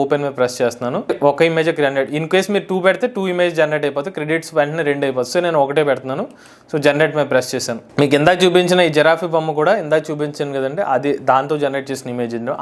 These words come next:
ఆ ఇన్‌పుట్ ఇమేజ్ కలరైజ్డ్ ఇమేజ్కి అవుట్‌పుట్ ఇలా వచ్చిందనమాట. చెట్టు బొమ్మ వచ్చేసింది మనకి. చెట్టు గ్రీన్ కలర్ ఉంటుంది కాబట్టి దాన్ని గ్రీన్ కలర్ వేయకుండా వైటిష్లో ఇచ్చేసింది. ఇప్పుడు దీన్ని మన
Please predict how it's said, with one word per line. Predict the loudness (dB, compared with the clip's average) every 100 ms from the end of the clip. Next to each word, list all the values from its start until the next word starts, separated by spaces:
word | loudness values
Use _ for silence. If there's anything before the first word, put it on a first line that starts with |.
| 0
ఆ | 2
ఇన్‌పుట్ | 0 -2 -2 -2
ఇమేజ్ | -2 0 2
కలరైజ్డ్ | 2 2 -2 -4
ఇమేజ్కి | -6 -6 -6 -8 -8 -20 0 2
అవుట్‌పుట్ | 2 0 0 2
ఇలా | 0
వచ్చిందనమాట. | -4 -8 -6 -6 -6 2
చెట్టు | 2 4
బొమ్మ | 4 4 2
వచ్చేసింది | 2 0 0 0
మనకి. | 0 0 -2 -4 -2
చెట్టు | -2 -2 -2
గ్రీన్ | 0 2
కలర్ | 2 2 0
ఉంటుంది | -2 0 0
కాబట్టి | 2 0
దాన్ని | 0 -4 -6
గ్రీన్ | -6 -6 -8 -2
కలర్ | 0 2 -2
వేయకుండా | -2 -2 -2 -2 -2
వైటిష్లో | -2 -2 -6 -2 -4
ఇచ్చేసింది. | -2 -4 -2 -4
ఇప్పుడు | -2 -2
దీన్ని | 0 -2 -4 -16 -6
మన | -2